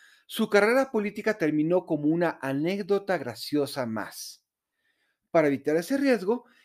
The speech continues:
existen asesores en comunicación y algunos pueden llegar a ser tan buenos que convierten pifias en gritos de batalla como el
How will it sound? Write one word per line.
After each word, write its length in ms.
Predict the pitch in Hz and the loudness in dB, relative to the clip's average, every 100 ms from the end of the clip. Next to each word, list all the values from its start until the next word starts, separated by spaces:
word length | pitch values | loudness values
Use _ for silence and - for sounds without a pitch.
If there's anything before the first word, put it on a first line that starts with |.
| _ _ | _ _
existen 480 | 202 - 277 311 269 | -6 -4 -4 -2 -2
asesores 420 | 190 175 190 190 | -4 -4 -4 -4
en 60 | 208 | -6
comunicación 880 | 208 220 226 226 - 214 190 220 _ - - - | -2 0 0 -4 -2 0 0 -4 _ -20 -20 -14
y 220 | 175 208 | 4 6
algunos 340 | 208 247 277 | 6 4 0
pueden 400 | - 240 247 247 | -2 -6 -4 -2
llegar 240 | 220 160 151 | 0 0 0
a 60 | |
ser 260 | - 190 - | -4 -8 -2
tan 260 | 196 202 | 0 2
buenos 600 | 175 175 147 139 165 - _ _ _ | 6 6 6 2 -4 -12 _ _ _
que 160 | 190 180 | 2 4
convierten 560 | 185 170 240 247 226 | 2 2 0 0 -4
pifias 560 | - 202 196 208 202 - | -2 -4 -2 -2 -4 -4
en 100 | 156 | -4
gritos 320 | 156 185 214 202 | -2 -2 -2 -2
de 80 | |
batalla 480 | 220 226 233 202 196 | -2 -2 2 4 4
como 300 | 180 151 131 | 0 0 2
el 280 | 117 104 | 0 -2